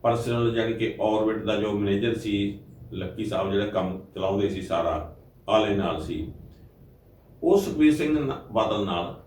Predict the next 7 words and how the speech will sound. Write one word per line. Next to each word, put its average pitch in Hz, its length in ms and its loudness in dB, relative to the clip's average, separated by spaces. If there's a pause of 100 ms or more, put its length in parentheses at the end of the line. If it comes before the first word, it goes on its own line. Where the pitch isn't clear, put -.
(500)
ਹੁੰਦੇ 101 260 2
ਸੀ। - 200 -10 (2250)
ਦਿੱਲੀ 156 720 6 (580)
ਜਦੋਂ 123 420 -2 (360)
ਜਾਣਾ 104 320 -4
ਸੀ 127 100 -4
ਮਿਲਣ, 98 420 -2